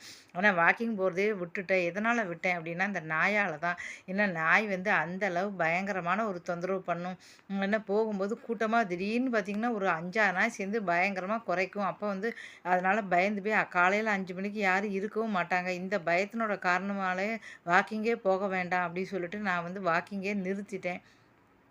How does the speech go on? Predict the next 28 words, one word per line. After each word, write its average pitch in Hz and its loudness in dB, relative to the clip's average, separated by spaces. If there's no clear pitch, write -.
நாய்க்கு 185 6
பயந்து 180 2
தான் 196 2
வந்து 175 -4
நிறுத்திட்டேன். 180 -2
நாய், 185 4
இன்னொன்னு 220 0
வந்து 196 -2
மாடு, 170 -2
இந்த - -2
ரெண்டுக்கும் 226 2
பயந்து 185 0
தான் 208 0
வந்து 185 -2
நிறுத்திட்டேன். 180 -4
ஏன்னா 202 -2
திடீர் 202 -4
திடீர்னு 208 -2
மாடுகளும் 220 2
பெருசு 190 -6
பெருசா 185 -4
வந்து 202 -4
ரோட்ல 185 -2
நின்னுகிட்டு 175 -4
இருக்கும். 190 -4
அப்படியே 190 -4
மேல 180 2
வந்து 170 -6